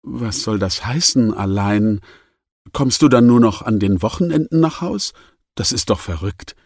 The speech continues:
Ich kann dort Arbeit finden, ich habe Qualifikationen, mit denen man auch dort was anfangen kann.“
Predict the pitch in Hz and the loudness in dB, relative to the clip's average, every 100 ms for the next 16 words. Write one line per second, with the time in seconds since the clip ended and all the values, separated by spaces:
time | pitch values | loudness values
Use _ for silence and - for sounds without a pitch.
0 | _ _ _ - 147 139 - 180 160 135 | _ _ _ -10 -8 -6 0 2 2 0
1 | 233 240 226 - 113 - 113 110 - 127 | -2 0 0 0 -2 0 0 0 -2 0
2 | 127 - 107 104 107 107 - 131 156 151 | 0 0 -2 -2 -4 -6 -2 4 6 8
3 | 120 107 101 113 123 117 117 117 101 123 | 6 4 2 2 6 6 6 4 2 0
4 | 139 143 104 - 113 110 117 110 107 101 | 0 0 -4 -2 0 0 2 0 0 0
5 | 110 104 | 0 0